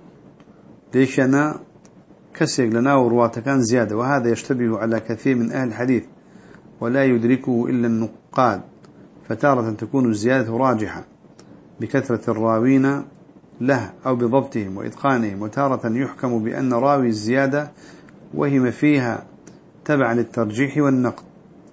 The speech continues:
وباسي فصلك يتلو أوت من تعليقي إخوانين. فإذا رجحت الزيادة كان النقص من نوع الإرسال الخفي. فإذا رجحت الزيادة كان النقص من نوع الإرسال الخفي.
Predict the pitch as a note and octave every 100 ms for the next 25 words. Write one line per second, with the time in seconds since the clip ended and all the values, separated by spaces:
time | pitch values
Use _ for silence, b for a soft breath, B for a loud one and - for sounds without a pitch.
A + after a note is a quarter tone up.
0 | - A#2 C3 A#2+ A2+ A2+ - A2+ A#2+ C3
1 | A#2+ B2 A2 G#2 G#2+ - G2 G2+ G#2+ G#2
2 | G2 A2 G2+ G#2 F2+ F2+ B B B B
3 | B B - D3 D#3+ D3 D3 E3 C#3 A#2+
4 | B2 B2+ A2 A#2 D3 C#3 B2+ C3 C3+ -
5 | - - - - - - - - - -
6 | - - - - _ - - - - -
7 | D3 C#3+ B2+ C3 - - B2+ A#2 A#2+ C#3
8 | A#2 A2+ G#2+ - C3+ A2+ G#2+ G2+ G2+ -
9 | - - - - - - - G#2+ A2 A#2+
10 | C#3 A#2+ G#2 G#2+ A2 G#2 B2+ B2+ A#2 A#2+
11 | - - B B B - - C3 B2+ A2+
12 | A#2+ C3+ - - C3 - - - - -
13 | - A2 G#2+ A#2 A#2+ G#2+ G#2+ - A#2 G#2+
14 | G2+ -